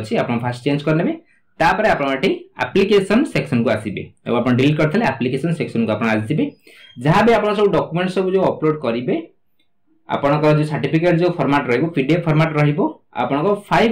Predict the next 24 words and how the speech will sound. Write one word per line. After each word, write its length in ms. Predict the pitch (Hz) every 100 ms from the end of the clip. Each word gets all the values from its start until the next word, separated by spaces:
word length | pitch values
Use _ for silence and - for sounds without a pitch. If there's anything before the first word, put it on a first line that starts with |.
| 214
ହଣ୍ଡ୍ରେଡ 280 | 202 226 226 160
କେବି 240 | 151 156 262
ଭିତରେ 360 | 139 143 185 185
ଆପଣଙ୍କର 360 | 143 120 127 208 - _ _ _ -
size 220 | 127 135
ରହିବା 240 | 135 117 160
ଦରକାର। 340 | 139 - - - _ _ _
ପିଡିଏଫ 320 | 135 127 147 151 131
ଯୋଉ 140 | 139
format 380 | 135 123 127 131 120
ରହିବ, 240 | 120 127 320 - _ _
ତା 80 | 131
size 240 | 147 160 151
ରହିବ 180 | 151 151 - - - -
ଫାଇଭ 160 | 147 160
ହଣ୍ଡ୍ରେଡ 200 | 160 160
କେବି 140 | 147 123
ଭିତରେ 220 | 120 143
ଆପଣ 140 | 143
ସାର୍ଟିଫିକେଟର 520 | 190 131 120 107 117 143
ସବୁ 140 | 147
format 280 | 117 104 123
ଆପଣ 160 | - 110 117
ରହିବା 220 | 104 120